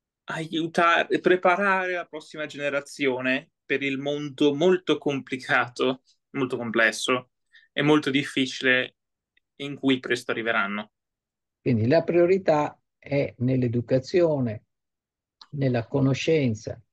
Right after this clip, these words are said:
Speaker 2: democraticamente condivisa, rendere i cittadini sempre più capaci di essere soggetto critico nei confronti della logica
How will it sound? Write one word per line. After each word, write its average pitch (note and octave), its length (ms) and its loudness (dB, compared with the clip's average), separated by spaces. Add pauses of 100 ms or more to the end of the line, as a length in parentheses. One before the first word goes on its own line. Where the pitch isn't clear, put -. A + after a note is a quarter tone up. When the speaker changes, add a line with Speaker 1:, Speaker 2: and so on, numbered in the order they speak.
(580)
Speaker 2:
democraticamente B2+ 1040 2
condivisa, C3 760 2
rendere C3 380 4
i A2+ 80 0
cittadini B2+ 540 2
sempre C3+ 400 0
più C3 180 -4 (140)
capaci - 640 0
di B2 260 0 (400)
essere C3+ 640 2 (400)
soggetto B2+ 540 2
critico B2+ 560 0
nei G#2+ 140 4
confronti A#2 540 2
della G#2+ 220 2
logica G#2+ 680 0